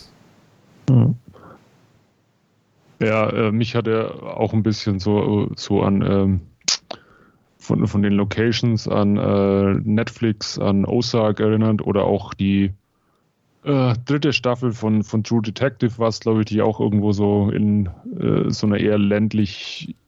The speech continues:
bewaldeten Gegend, äh, in, in den U S A gespielt hat und da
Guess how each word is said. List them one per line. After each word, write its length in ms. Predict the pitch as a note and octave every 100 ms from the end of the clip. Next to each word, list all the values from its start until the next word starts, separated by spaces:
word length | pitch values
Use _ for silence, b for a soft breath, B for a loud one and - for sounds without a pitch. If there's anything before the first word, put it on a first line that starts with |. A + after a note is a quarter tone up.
| _ -
bewaldeten 760 | C#3+ A2 G2+ G#2 A2 G#2+ A2+
Gegend, 480 | G2+ A2+ A2 A2+ -
äh, 240 | A2 G#2+ G2+
in, 240 | G#2 G#2+
in 160 | G#2+ G#2+
den 100 | G#2
U 160 | G#2+
S 100 | G2
A 140 | - G#2+
gespielt 460 | G#2 - A2 G#2
hat 180 | G#2 G#2
und 420 | G2 F#2+ - -
da 280 | F#2 F#2+